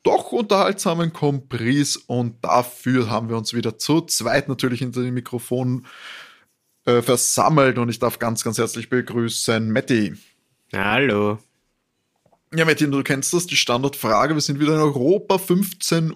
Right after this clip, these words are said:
Speaker 1: Uhr. Das ist wieder so ein Sonntagnachmittag, Füße hoch. Wir waren schon brav beim Sport. Das heißt, man hat so eine gewisse Ausgepowertheit und jetzt gibt man sich so einen Grand Prix. Hat der geliefert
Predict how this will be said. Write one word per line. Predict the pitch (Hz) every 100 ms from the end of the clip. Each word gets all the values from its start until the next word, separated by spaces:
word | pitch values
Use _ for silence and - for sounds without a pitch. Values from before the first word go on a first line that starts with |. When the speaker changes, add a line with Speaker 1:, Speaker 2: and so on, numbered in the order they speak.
| -
Speaker 1:
Uhr. | 156 202
Das | 165
ist | 147
wieder | 151 -
so | 151
ein | 147
Sonntagnachmittag, | - - 135 165 175 165 135 139 - 156 151 151
Füße | - - 151 175 170
hoch. | 143 151 175 - - - - -
Wir | 143 147
waren | 135 147
schon | - 156
brav | 123 120 143 -
beim | 123 135 143 - _ - - -
Sport. | - - - 131 156 160
Das | 139
heißt, | 131 131
man | 135
hat | 139 131
so | -
eine | 135 131 131 123 _ _ -
gewisse | 127 131 - 113
Ausgepowertheit | 127 - - - 131 135 131 131 131
und |
jetzt | 127 120 -
gibt | - -
man | 135
sich | 135
so | -
einen | 135 127
Grand | - 135 123
Prix. | 123 131 160 175 - - - - - - _ _
Hat | - 123 - - _ -
der | 131 143 139 - -
geliefert | 135 139 151 202 185 208 - -